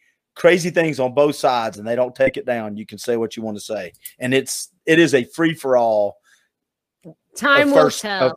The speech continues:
Speaker 1: of, of, uh, free speech. Well, right
Speaker 2: And
Speaker 1: now
Speaker 2: that's the
Speaker 1: it
Speaker 2: thing.
Speaker 1: is.
Speaker 2: I don't like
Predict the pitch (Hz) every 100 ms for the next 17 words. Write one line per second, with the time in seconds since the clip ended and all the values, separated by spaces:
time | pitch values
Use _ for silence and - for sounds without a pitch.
0 | - 127 120 117 113 120 _ - 127 -
1 | 117 101 - 190 165 - _ 151 185 185
2 | 233 - - 659 415 214 - - 302 320
3 | 571 330